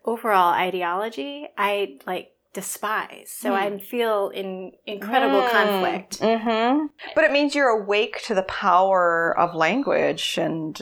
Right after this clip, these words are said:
Speaker 2: it, you know, when it's well used,
Speaker 1: That's
Speaker 2: right?
Speaker 1: true.
Speaker 2: Because it
Speaker 1: Yeah.
Speaker 2: is very powerful. And that, and that's, you know,
Speaker 1: It's
Speaker 2: it's this
Speaker 1: powerful. It's disruptive.
Speaker 2: Yeah.
Speaker 1: <laughs>
Speaker 2: I mean, it's like, it's like one of my favorite books that I haven't been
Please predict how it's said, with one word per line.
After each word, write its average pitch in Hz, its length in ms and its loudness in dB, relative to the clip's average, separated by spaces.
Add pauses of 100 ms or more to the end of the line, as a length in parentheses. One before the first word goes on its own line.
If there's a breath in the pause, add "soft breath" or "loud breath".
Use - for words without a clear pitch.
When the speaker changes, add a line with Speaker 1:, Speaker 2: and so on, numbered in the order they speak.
Speaker 2:
it, - 300 -4
you 175 120 -2
know, 151 440 -2
when 156 160 2
it's - 320 -2 (320)
well 185 580 2
used, - 760 -2
Speaker 1:
That's - 0 -
Speaker 2:
right? 190 480 -4
Speaker 1:
true. 196 80 -12
Speaker 2:
Because 196 280 -4
it 175 120 -2
Speaker 1:
Yeah. 214 60 2
Speaker 2:
is 262 120 -4
very 180 220 0
powerful. 156 460 -4
And 170 100 0
that, - 140 2
and 190 140 2
that's, 196 220 0 (320 loud breath)
you 285 60 2
know, 254 80 4
Speaker 1:
It's 202 100 0
Speaker 2:
it's 240 80 0
this - 80 -
Speaker 1:
powerful. 294 220 4
It's - 160 0
disruptive. 196 800 2
Speaker 2:
Yeah. 269 500 2
Speaker 1:
<laughs> 302 220 0
Speaker 2:
I 254 80 6
mean, 269 160 4
it's 240 160 -2
like, 240 340 4
it's 233 240 2
like 208 220 2
one 208 120 4
of 190 60 0
my 180 140 0
favorite 190 360 0
books - 260 0
that 170 100 4
I 160 160 2
haven't 175 600 -2
been 160 420 0